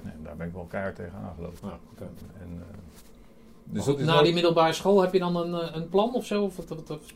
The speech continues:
Speaker 1: Nou, k-, hè, dus die, eh, middelbare school, die, eh, liep ten einde. En heel veel jongens, eh,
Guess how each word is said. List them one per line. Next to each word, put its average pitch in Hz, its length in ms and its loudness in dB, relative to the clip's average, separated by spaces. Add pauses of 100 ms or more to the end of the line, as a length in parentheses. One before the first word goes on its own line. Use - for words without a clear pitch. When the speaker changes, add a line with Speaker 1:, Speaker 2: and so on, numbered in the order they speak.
(720)
Speaker 1:
Nou, 185 380 6
k-, 170 240 -2
hè, 147 220 4
dus 147 180 -4
die, 139 480 -4
eh, 123 480 0 (320)
middelbare 117 440 0
school, 131 440 -2
die, 104 420 -2 (560)
eh, 101 80 -12 (1160)
liep 101 200 -4
ten - 160 -14
einde. 104 320 -2
En 104 340 -4
heel 104 240 -2
veel 104 120 0
jongens, 98 560 -2
eh, 104 80 -8